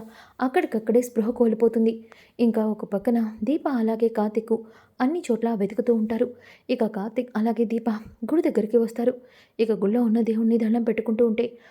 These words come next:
అప్పుడే దాసు దీపని కార్తీక్ని చూస్తాడు. "దీప, కార్తీక్, మ్, మావయ్య, మీరిక్కడున్నారేంటి? మీకు అత్త ఏమైనా కనిపించిందా?" "అత్త క-,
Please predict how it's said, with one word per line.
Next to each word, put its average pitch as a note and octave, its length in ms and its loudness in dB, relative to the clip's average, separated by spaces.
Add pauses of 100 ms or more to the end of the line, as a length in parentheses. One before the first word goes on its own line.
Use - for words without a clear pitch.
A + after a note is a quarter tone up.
(180)
అప్పుడే A#3 300 0
దాసు A3 320 0
దీపని A3 380 -2
కార్తీక్ని A3+ 400 -2
చూస్తాడు. A3+ 380 0 (400)
"దీప, A3 280 0 (380)
కార్తీక్, G#3+ 400 0 (440)
మ్, G3 260 -4 (500)
మావయ్య, G#3+ 360 4 (460)
మీరిక్కడున్నారేంటి? A#3+ 840 2 (560)
మీకు G#3 240 2
అత్త - 160 -2
ఏమైనా A3+ 240 4
కనిపించిందా?" A3 560 0 (920)
"అత్త G#3 220 -2
క-, - 200 -4